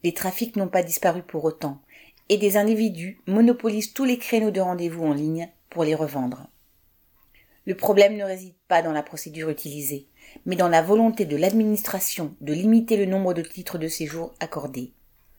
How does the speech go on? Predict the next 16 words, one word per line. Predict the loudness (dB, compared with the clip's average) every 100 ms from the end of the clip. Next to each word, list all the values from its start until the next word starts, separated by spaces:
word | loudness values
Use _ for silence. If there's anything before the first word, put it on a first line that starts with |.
| _ _ _ -8
C'est | -4 -2
en | -4
toute | -4 -8 0
connaissance | 2 2 0 -2
de | -2
cause | -6 -6 -6 -8 -14 -20 _
que | -4
les | -4
préfectures | -4 -4 -6 -8 -8 -8
transforment | -6 -6 -4 0 -2 -2
toute | -6 -4
demande | -2 0 -2 -4 -12 _ _
en | -4
parcours | -4 -6 -6 -8
du | -6
combattant. | -4 -4 -4 -6 -14